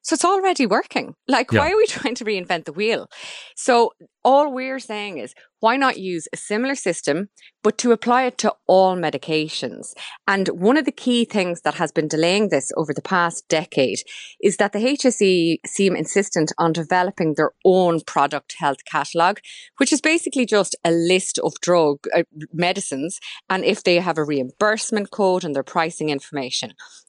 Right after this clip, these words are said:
Speaker 1: But community pharmacies and many hospitals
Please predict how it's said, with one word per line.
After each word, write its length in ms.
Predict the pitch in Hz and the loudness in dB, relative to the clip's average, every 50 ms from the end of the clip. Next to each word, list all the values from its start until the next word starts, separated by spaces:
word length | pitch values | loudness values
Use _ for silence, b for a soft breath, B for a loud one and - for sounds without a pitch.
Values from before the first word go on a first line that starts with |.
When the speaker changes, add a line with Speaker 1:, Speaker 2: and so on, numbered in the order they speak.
| _ _ | _ _
Speaker 1:
But 160 | - 269 233 - _ _ - | -2 -2 -2 -2 _ _ -2
community 360 | - 269 277 311 370 - 349 | 2 4 4 4 4 2 2
pharmacies 680 | - 254 226 226 233 240 240 - 214 190 180 165 160 - _ _ | 2 2 2 2 2 0 -2 -4 -2 -2 -2 -2 -4 -8 _ _
and 280 | - 180 180 170 156 - | -2 0 0 -2 -2 -4
many 160 | 175 180 202 226 | -4 -2 -2 0
hospitals 540 | 226 190 180 - - - 160 160 143 - | 0 0 0 -2 -6 -6 -6 -6 -6 -6